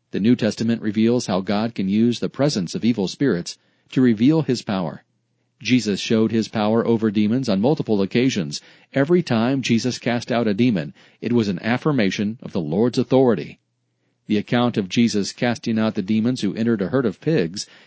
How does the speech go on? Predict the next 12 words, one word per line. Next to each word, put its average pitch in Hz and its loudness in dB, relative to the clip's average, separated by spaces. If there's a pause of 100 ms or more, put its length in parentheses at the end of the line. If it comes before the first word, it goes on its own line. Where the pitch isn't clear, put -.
(180)
indicates 151 0
that - -2
perhaps 117 -4
as 107 -4
many 127 0
as 98 -2
two 180 -2
thousand 143 -2
evil 117 0
spirits 120 0
were 107 0
present, 113 0